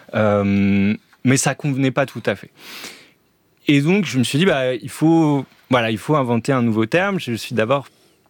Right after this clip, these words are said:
parti sur celui de anthropocide, sur le modèle du génocide qui était vraiment ma principale source d'inspiration. Anthropos, c'est l'être humain, kaedere, ça veut dire tuer. Et voilà, il y avait cette idée que, euh, bah, c'est une grande partie des êtres humains, peut-être pas tous, mais qui vont être affectés de façon très sévère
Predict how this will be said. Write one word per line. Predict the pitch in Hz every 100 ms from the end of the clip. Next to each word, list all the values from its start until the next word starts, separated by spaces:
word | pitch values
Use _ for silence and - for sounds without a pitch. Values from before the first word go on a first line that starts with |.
| _ -
parti | 117 - - 143
sur | - 113
celui | - 110 131
de | 104 104 -
anthropocide, | 139 127 135 113 123 - 196 120 101
sur | - 110
le |
modèle | 117 123 135
du | 113
génocide | 107 113 113 143
qui | -
était | 98
vraiment | 95 104 120
ma | 101
principale | - 104 - 113
source | 101 113 -
d'inspiration. | 95 95 - 113 - 175
Anthropos, | 123 - 101 117
c'est | -
l'être | 101 101 -
humain, | 117 151
kaedere, | 110 101 95 113
ça | -
veut | 92 90
dire | 95
tuer. | - 139
Et | 160 - - - 104
voilà, | 139
il |
y | 120
avait | 110
cette | 117 -
idée | 113 -
que, | -
euh, | 117 107 95
bah, | 98
c'est | 98 104
une | 101 101 98 95
grande | 92 - 156
partie | 131 113 -
des | 113 98
êtres | 98 - 98
humains, | 120 156
peut-être | 117 104
pas | - 110
tous, | - 160 -
mais | 104
qui | 101
vont |
être | 104 - -
affectés | 113 - 110 - 127
de |
façon | - 95 - 98
très | -
sévère | 113 123 147